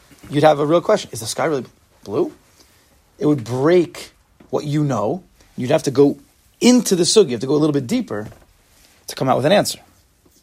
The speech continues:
Right? So there's many times there's questions like that. It's not s-, a stam intellectual question. Is, what is it, two plus two? What, what's, what's, what's two plus two? It's a math question, which is, you don't have to go deeper. You have to just know the information. There's certain times where we want to go deeper, so you could either yearn,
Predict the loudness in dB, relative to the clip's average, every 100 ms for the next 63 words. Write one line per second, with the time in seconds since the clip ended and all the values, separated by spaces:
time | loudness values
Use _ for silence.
0 | _ _ _ _ _ _ _ _ _ _
1 | -8 -6 -6 -6 -6 -2 -2 0 -2 -2
2 | -2 -2 -2 -6 -10 -10 -6 -6 -6 -10
3 | -10 -6 -4 -4 -6 -6 -6 -6 -10 -8
4 | -10 -10 -16 -20 _ _ _ _ _ _
5 | _ _ _ -12 -10 -8 -8 -8 -10 -12
6 | -10 -10 -6 -6 -6 -8 -8 -6 -6 -4
7 | -2 -2 -4 -6 -8 -8 -10 -8 -8 -8
8 | -10 -14 -14 -14 -10 -10 -12 _ -20 -12
9 | -6 -2 -2 -2 -2 0 0 0 -2 2
10 | 2 2 0 0 0 -2 -10 _ _ _
11 | _ _ _ _ -10 -6 -4 -4 -4 -2
12 | 0 0 -2 -4 -4 -4 -4 -6 -8 -8
13 | -8 -6 -6 -4 -4 -4 -6 -8 -10 -12